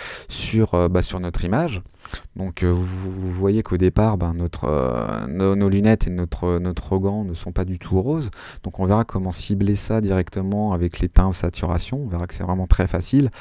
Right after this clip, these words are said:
sans pour autant utiliser des outils comme la plume ou le pinceau, euh, recréer des masques. Là on verra qu'en un simple clic,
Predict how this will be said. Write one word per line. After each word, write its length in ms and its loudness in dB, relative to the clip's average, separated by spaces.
sans 160 -4
pour 200 0
autant 440 4
utiliser 540 4
des 220 4
outils 280 -2
comme 240 -4
la 100 2
plume 400 2
ou 140 -2
le 60 -2
pinceau, 640 0
euh, 100 2
recréer 380 0
des 120 -2
masques. 360 -6
Là 80 0
on 20 4
verra 220 6
qu'en 300 -4
un 100 0
simple 340 2
clic, 400 2